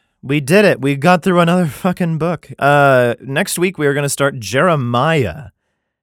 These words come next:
and assumingly his bullfrog, where we are actually getting back into those pictures on the side here if you're going to the King James Bible Online dot org. And it looks like we're actually gonna be seeing a prophet Jeremiah, um,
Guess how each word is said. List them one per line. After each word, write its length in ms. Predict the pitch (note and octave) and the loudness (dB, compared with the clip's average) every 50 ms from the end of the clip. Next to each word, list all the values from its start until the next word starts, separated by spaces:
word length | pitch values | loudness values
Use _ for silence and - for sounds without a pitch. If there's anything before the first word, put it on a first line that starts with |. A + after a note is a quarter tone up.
| _ - | _ -10
and 300 | - G2 G2+ G#2+ G#2+ G#2 | -6 -4 -2 -2 -2 -2
assumingly 600 | G#2+ G2+ - C3+ C3+ C3 C3 B2+ A#2+ A#2+ A2+ A2 | -4 -4 -4 -4 -4 -4 -4 -4 -4 -4 -4 -4
his 160 | A2+ A2 G2 | -4 -6 -6
bullfrog, 560 | F#2 A2+ A#2 B2 A2+ - G2 F2+ E2 E2 E2+ | -4 -2 -2 -2 -2 -4 -8 -8 -8 -8 -8
where 180 | G2 A2 B2 B2 | -4 -2 -2 0
we 260 | A#2+ C3 C3 B2+ C3 | 0 -2 -2 -4 -4
are 200 | - B2 B2 B2+ | -2 -2 0 0
actually 440 | - C3+ D#3+ F#3+ - - F3 D#3+ D3+ | 0 -2 -4 -6 -6 -6 -6 -6 -4
getting 280 | C3+ D#3 D3 D3+ D3+ | -4 -4 -6 -4 -4
back 280 | C#3 C3+ C#3 C#3+ C#3+ - | -4 -4 -4 -4 -4 -6
into 200 | D#3 C3+ B2+ C3 | -8 -8 -8 -6
those 240 | B2+ C3 B2+ B2 - | -4 -4 -4 -6 -8
pictures 500 | - - F3+ - - - A2 G2 F#2+ F#2 | -10 -12 -12 -10 -8 -8 -6 -6 -6 -6
on 120 | G2+ F#2+ | -8 -8
the 80 | F2+ F2 | -8 -8
side 280 | - - B2+ B2+ A#2+ G2+ | -8 -8 -8 -8 -8 -8
here 160 | F#2+ F#2+ F#2 | -8 -10 -12
if 100 | F2 - | -12 -12
you're 80 | F#2+ F2+ | -14 -12
going 280 | F2 G2 F#2+ F#2 F2+ | -10 -10 -10 -8 -10
to 80 | E2+ F2+ | -10 -12
the 120 | E2+ E2+ | -12 -14
King 320 | D#2+ - - - G2+ F#2 F2 | -14 -16 -12 -12 -10 -10 -10
James 320 | D#2 F#2 F2 F2 F2 E2 | -10 -12 -12 -12 -12 -14
Bible 340 | - - F#2 F#2 F2+ F2+ - | -12 -10 -10 -10 -10 -10 -12
Online 380 | - D#3 C#3+ - F2+ F2 E2+ | -14 -14 -14 -14 -12 -12 -12
dot 180 | E2 E2 E2+ - | -12 -14 -14 -14
org. 180 | D#3+ F2+ F2 _ _ _ - - _ _ _ _ _ _ - | -14 -14 -14 _ _ _ -20 -20 _ _ _ _ _ _ -6
And 80 | - G#2 | -4 -2
it 20 | |
looks 140 | A#2 D3 - | -2 -2 -2
like 140 | - D#3+ - | -4 -4 -2
we're 100 | C3+ C#3 | -2 -2
actually 320 | D3+ D3 - - C#3+ C3+ | -2 -2 -4 -6 -6 -6
gonna 180 | A2+ C3 C3 C3 | -4 -4 -6 -4
be 160 | A#2 B2+ A#2+ | -4 -4 -6
seeing 500 | A#2 - - G3+ G#3 F#3 F3 D3+ C3+ C3 A#2+ | -6 -6 -6 -4 -2 -2 -2 -4 -4 -6 -6
a 80 | C3+ C3 | -6 -8
prophet 420 | A2+ - C3 B2+ B2 - A#2+ A#2 | -6 -4 -4 -4 -2 -4 -6 -8
Jeremiah, 800 | - G2+ F#2+ A2+ A2 G#2+ G2+ G2+ G2+ G2 G2 F#2 F2+ F2 F2+ F2 - _ _ _ _ _ _ _ _ _ _ - | -8 -6 -4 -4 -2 -2 -2 -4 -4 -4 -4 -6 -6 -8 -8 -10 -12 _ _ _ _ _ _ _ _ _ _ -8
um, 680 | - G2 G2 G2+ G2+ G2 F#2 F#2 F2+ F2 E2+ E2+ D#2+ - | -6 -2 -2 0 0 -2 -2 -2 -4 -6 -6 -8 -10 -14